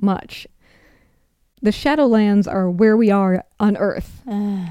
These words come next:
Speaker 1: And now they're in this beautiful utopia of magical creatures. And that kept me up for weeks. Weeks.
Speaker 2: Did you ever think to yourself, am I alive?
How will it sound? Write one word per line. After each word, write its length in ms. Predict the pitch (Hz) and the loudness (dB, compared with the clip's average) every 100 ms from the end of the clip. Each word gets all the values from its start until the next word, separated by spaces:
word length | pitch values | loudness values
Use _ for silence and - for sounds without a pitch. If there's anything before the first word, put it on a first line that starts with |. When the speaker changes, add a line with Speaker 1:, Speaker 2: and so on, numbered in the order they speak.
| 160 | -2
Speaker 1:
And 360 | 202 202 190 | -2 -2 -2
now 360 | 185 226 311 311 | 0 2 2 0
they're 160 | 269 247 | 2 2
in 120 | 226 | 2
this 220 | 196 - | 0 -6
beautiful 580 | 208 175 269 302 - 262 | -4 4 4 4 0 -2
utopia 720 | 226 214 196 - - - - _ - | 0 -2 -4 -4 -10 -10 -14 _ -6
of 120 | 196 | 0
magical 420 | 208 285 277 285 | 2 2 0 -4
creatures. 680 | 277 240 220 180 - - - _ _ _ _ _ _ _ _ - | -2 -2 -2 -4 -8 -14 -20 _ _ _ _ _ _ _ _ -8
And 280 | 202 208 208 - - | -4 -2 -4 -8 -8
that 340 | 214 262 - | -4 -4 -6
kept 320 | - 254 - | -4 -6 -2
me 140 | 220 214 | -4 -4
up 340 | - 196 - - _ - | -6 -8 -10 -20 _ -6
for 100 | 196 | -4
weeks. 680 | 180 220 - - - - - - - _ | -4 -6 -6 -10 -12 -12 -18 -20 -20 _
Weeks. 600 | 254 339 302 - - - _ 196 | -2 0 0 -4 -12 -20 _ -6
Speaker 2:
Did 160 | 208 | -4
you 80 | 214 | -2
ever 100 | 196 | -2
think 240 | 185 170 156 | -4 -6 -6
to 60 | |
yourself, 420 | 185 180 175 170 - - _ _ _ - | -8 -4 -6 -6 -12 -20 _ _ _ -12
am 100 | 165 | -8
I 120 | 160 | -6
alive? 560 | 160 170 170 196 240 | -6 -6 -4 -4 -4